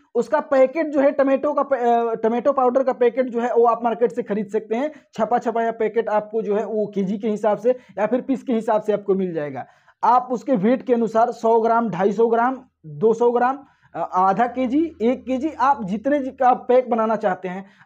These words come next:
आप उस तरीके से वहाँ से पैकेट खरीदिए, पाउडर उसके अंदर फिल कीजिए, उसको अच्छे तरीके से सील कर दीजिए और मार्केट में सेल कर दीजिए। बस आपको इतना ही करना है, टमाटर मार्केट से खरीदना है, सुखाना है, पाउडर बनाना है और पैकेट भर के आपको सेल कर देना है।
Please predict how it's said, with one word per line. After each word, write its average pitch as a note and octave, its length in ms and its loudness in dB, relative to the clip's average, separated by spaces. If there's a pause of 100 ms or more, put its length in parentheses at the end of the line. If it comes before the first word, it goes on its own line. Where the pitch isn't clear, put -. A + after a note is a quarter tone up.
आप C4 220 2
उस D4 180 -6
तरीके C4 300 0
से B3+ 100 0
वहाँ B3 200 2
से B3 120 -2
पैकेट G#3+ 400 -2
खरीदिए, A3 460 -2 (280)
पाउडर G#3+ 240 4
उसके C4 260 0
अंदर A#3+ 180 2
फिल A#3+ 220 0
कीजिए, A#3 260 -2
उसको B3 300 -6
अच्छे A3+ 240 0
तरीके B3 260 0
से G#3+ 100 -6
सील A#3+ 220 -2
कर C4 180 0
दीजिए B3 200 -6
और C4 160 -2
मार्केट G3 280 -2
में F3+ 80 -8
सेल E3 220 -8
कर D3+ 140 -10
दीजिए। C3 300 -16 (280)
बस D4+ 240 2
आपको D4+ 280 -2
इतना C4+ 500 0
ही C4+ 140 0
करना B3+ 260 0
है, A3+ 100 2
टमाटर A#3 380 0
मार्केट B3 320 0
से B3+ 120 -8
खरीदना G#3 380 -2
है, D4 200 -2 (220)
सुखाना A#3 460 -2
है, C#4+ 140 2
पाउडर C4 300 4
बनाना C4+ 300 -2
है D4+ 60 -2
और C#4+ 120 4
पैकेट B3 300 0
भर G#3+ 140 0
के G3+ 80 -4
आपको G3+ 200 -4
सेल G3 240 -2
कर D#3 160 -10
देना C3 200 -12
है। C#3 180 -20